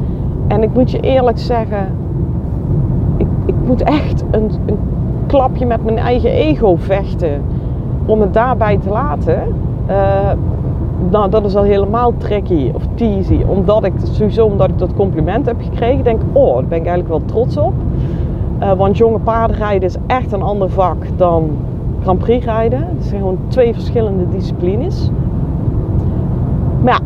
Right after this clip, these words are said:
ook gewoon, ja, jeetje, ik zit alleen maar op te stappen. De paard is al veel verder, weet je. En al, ik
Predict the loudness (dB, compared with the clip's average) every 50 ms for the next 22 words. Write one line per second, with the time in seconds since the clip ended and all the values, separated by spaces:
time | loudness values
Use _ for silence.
0 | -2 0 0 2 0 0 -4 -2 0 2 2 2 2 0 -2 -2 0 0 -2 -2
1 | 0 2 2 2 2 0 -2 -2 -2 -2 -2 0 0 0 0 2 0 0 0 0
2 | 0 0 0 0 -2 -2 -2 -2 -2 0 0 0 2 2 2 0 0 0 0 2
3 | 2 2 0 2 2 2 2 2 4 4 4 4 2 2 0 0 0 0 0 -2
4 | -2 -2 0 0 0 0 0 0 0 0 0 -2 -2 -2 -2 -2 0 0 -2